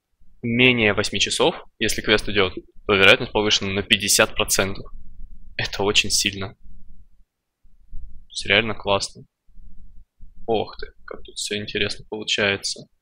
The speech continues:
А, я делаю вот так.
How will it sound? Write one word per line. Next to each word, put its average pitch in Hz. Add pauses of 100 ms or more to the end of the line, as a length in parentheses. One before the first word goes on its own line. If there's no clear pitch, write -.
(560)
А, 98
я 98
делаю 95
вот 98 (340)
так. 139